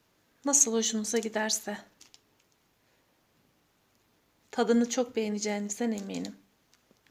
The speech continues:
Evet, ben çörek otu serpiştirmek istiyorum. Evet.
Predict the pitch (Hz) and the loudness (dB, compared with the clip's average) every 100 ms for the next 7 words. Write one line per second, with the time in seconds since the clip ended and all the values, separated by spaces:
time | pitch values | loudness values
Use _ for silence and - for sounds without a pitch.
0 | - - _ - _ _ _ _ - - | -20 -20 _ -20 _ _ _ _ 2 6
1 | - 202 208 - 220 180 - 202 - - | 8 6 0 -2 -2 -4 -6 -6 -6 -8
2 | - _ _ - - - - - - - | -10 _ _ -20 -8 -8 -6 -10 -10 -18
3 | - - _ _ _ - - - - - | -14 -14 _ _ _ -12 -10 -12 -14 -18
4 | _ _ _ _ _ _ - _ _ - | _ _ _ _ _ _ -20 _ _ -20
5 | - _ - _ _ _ _ _ _ - | -20 _ -20 _ _ _ _ _ _ -12
6 | - 208 202 - - 202 196 - - - | -10 -10 -6 -4 -4 -8 -8 -8 -8 -12
7 | 185 190 208 285 277 - _ _ _ _ | -12 -8 -4 -4 -6 -20 _ _ _ _
8 | _ _ _ _ _ _ _ _ _ _ | _ _ _ _ _ _ _ _ _ _
9 | _ _ _ - - _ _ _ 220 226 | _ _ _ -20 -20 _ _ _ -16 -14
10 | 226 - - - | -16 -16 -14 -14